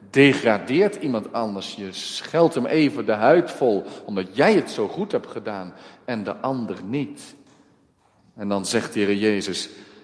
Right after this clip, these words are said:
maar voor zo'n scheldwoord zou je eigenlijk niet alleen voor de plaatselijke rechtbank moeten verschijnen, dan kun je net zo goed in één keer naar Jeruzalem, naar het Sanhedrin gaan, het hoogste aardse rechtsinstantie.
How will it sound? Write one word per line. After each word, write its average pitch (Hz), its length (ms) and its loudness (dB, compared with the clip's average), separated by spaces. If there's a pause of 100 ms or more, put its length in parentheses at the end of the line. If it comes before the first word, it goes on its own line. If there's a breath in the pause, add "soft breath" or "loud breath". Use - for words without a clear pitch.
(320 loud breath)
maar 101 220 -6
voor 104 260 -2
zo'n 220 480 4
scheldwoord 101 840 -6 (200 loud breath)
zou 107 260 -2
je 107 80 -2
eigenlijk 107 440 -4
niet 113 180 -4
alleen 104 180 2
voor 104 100 -4
de 95 80 -4
plaatselijke 147 680 0
rechtbank 95 500 -8
moeten 95 220 -12
verschijnen, 92 640 -8 (280 loud breath)
dan 117 120 -6
kun 127 120 0
je 113 60 4
net 113 160 0
zo - 60 -8
goed 113 160 -8
in 120 120 2
één 170 100 2
keer 240 120 0
naar 240 100 6
Jeruzalem, 190 440 0
naar 156 140 0
het 131 120 -4
Sanhedrin 107 520 0
gaan, 98 240 -2
het 90 120 -6
hoogste - 680 2
aardse 117 460 -6 (260 loud breath)
rechtsinstantie. 160 1040 0